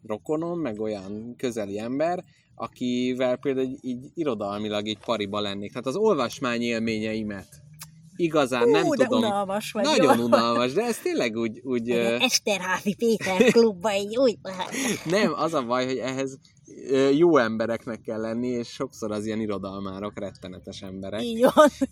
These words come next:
Speaker 1: Mind a társasjátékos emberek is gyakran rettenetesek, úgyhogy ez ezért duplán nehéz, de én azt mondom, hogy hát igen, ez, ez úgy. De nem, ez nem igaz, nem igaz, mert missus Jackpottal például nagyon sok mindent meg tudok osztani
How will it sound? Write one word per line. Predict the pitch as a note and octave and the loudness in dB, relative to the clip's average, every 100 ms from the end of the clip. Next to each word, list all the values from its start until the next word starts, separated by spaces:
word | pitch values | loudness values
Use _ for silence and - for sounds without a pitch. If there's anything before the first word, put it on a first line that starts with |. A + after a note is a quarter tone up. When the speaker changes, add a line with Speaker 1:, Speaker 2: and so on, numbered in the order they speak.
| - | 0
Speaker 1:
Mind | - D3+ C3 | 2 2 4
a | B2+ B2 | 4 2
társasjátékos | C#3+ A#2+ A2 G2+ G#2+ A2+ G#2+ G#2+ | 2 -2 -4 -6 -6 -6 -8 -8
emberek | A2 G#2 G2+ G2+ | -6 -6 -6 -6
is | G#2+ | -6
gyakran | G#2+ G2+ G#2 F#2 | -4 -6 -6 -8
rettenetesek, | G2+ G#2 A#2+ A2+ - B2+ C3 - | -8 -8 -8 -6 -6 -4 -4 -6
úgyhogy | A2 - G#2+ | -10 -8 -6
ez | A2 | -2
ezért | B2 A2+ G2+ | -2 0 -2
duplán | A#2 A#2+ G2 G2+ | -2 -6 -8 -4
nehéz, | D#3+ A#3+ G#3+ - - - | -2 -2 -4 -10 -20 -4
de | - D3 | 2 4
én | E3+ | 4
azt | D3 - | 0 -2
mondom, | C3 B2+ C3 | -2 -2 -4
hogy | B2+ B2 C#3+ | -6 -8 -10
hát | G3 | -10
igen, | G#3 G2 | -8 -8
ez, | G2+ F#2+ E2+ - - | -6 -8 -10 -16 -14
ez | G#2+ F#2+ | -12 -10
úgy. | F#2+ G2 - - - _ _ _ - | -12 -14 -20 -20 -20 _ _ _ -14
De | A2 B2+ | -4 0
nem, | B2+ D3 | 2 2
ez | C#3+ | 2
nem | A#2 A#2 | 0 0
igaz, | A#2 B2+ C3 C3 | 2 4 4 4
nem | A2 | -2
igaz, | A#2+ C#3 A#2+ | 0 0 -2
mert | G#2+ | -4
missus | A#2 - G#2+ | -4 -4 -6
Jackpottal | G#2 G2+ - A2 - G2+ | -6 -6 -6 -8 -8 -8
például | A2+ A2 | -6 -4
nagyon | B2+ D3+ F#2+ G2+ - _ _ _ | -4 -4 -4 -8 -12 _ _ _
sok | - - A2+ | -10 -4 -2
mindent | A#2 G#2+ G#2 G#2 | -2 -4 -4 -4
meg | G2+ | -6
tudok | - F#2+ - | -8 -10 -4
osztani | F3 - C4+ A#3 G#3+ | -6 -4 -6 -4 -4